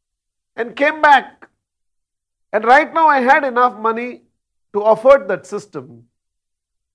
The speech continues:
But then I saw another system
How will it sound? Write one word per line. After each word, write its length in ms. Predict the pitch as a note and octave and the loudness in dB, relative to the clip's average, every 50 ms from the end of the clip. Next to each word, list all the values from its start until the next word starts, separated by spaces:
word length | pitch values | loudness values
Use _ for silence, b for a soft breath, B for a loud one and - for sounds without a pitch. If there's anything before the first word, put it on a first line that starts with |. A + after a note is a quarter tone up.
| _ _ _ _ _ _ _ _ _ _ _ _ - | _ _ _ _ _ _ _ _ _ _ _ _ -8
But 140 | F#3+ F#3+ | -6 -4
then 160 | A#3+ D4+ E4 E4+ | -2 0 0 0
I 140 | D#4+ D4 | -2 -4
saw 420 | A#3+ - - B3 B3 C4+ C#4 C4+ - - | -6 -4 -2 2 2 2 2 0 0 -2
another 480 | A3 G#3+ G3+ G3 G#3+ A#3 A#3 D4 D4 D4 | -2 -2 -2 -2 -4 -2 -2 -2 -6 -6
system 600 | - B3+ B3 - - _ F3+ D3+ A#2+ A#2+ C3 | -8 -12 -16 -16 -16 _ -16 -16 -16 -18 -20